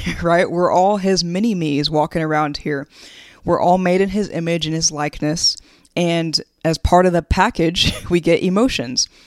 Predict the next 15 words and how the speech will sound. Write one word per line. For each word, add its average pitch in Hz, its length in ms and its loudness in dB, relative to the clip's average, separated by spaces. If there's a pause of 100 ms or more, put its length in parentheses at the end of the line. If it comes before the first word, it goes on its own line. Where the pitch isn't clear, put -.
(160)
Our 160 140 0
creator 202 400 2
has 175 220 -2
emotions. 156 580 -4
God 156 280 -2
gets 170 220 -2
angry. 165 320 0
He 156 120 0
gets - 240 -4
sad. 156 520 -2 (440)
Uh, 147 180 -2
he 156 160 0
gets 160 220 0
disappointed. 160 880 -2 (420)
Um, 151 480 -4